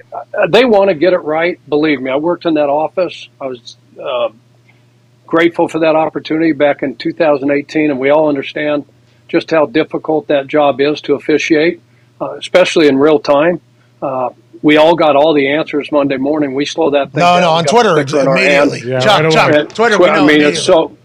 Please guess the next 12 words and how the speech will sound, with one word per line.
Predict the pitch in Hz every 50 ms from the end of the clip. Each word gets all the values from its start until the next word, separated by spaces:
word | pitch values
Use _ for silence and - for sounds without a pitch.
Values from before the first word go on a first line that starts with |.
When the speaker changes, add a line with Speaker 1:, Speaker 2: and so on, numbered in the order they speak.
| _ - 508 - _ _ _ _ _ _
Speaker 3:
Jumbo | 131 127 135 143 135 123
time. | 107
Speaker 1:
so, | - - 113 107 - 190 196 175 156 139 123 110 - -
so | - - - 180 165 139 131 131
easy. | 127 123 120 117 - 127 107 101 - _ - -
I | 135
mean, | 143 160 175 196
even | 214 185 175 175
myself, | 175 160 151 - - 170 151 135
I | -
find | 180 165 147 143
myself | 143 139 131 - - 185 160 135 117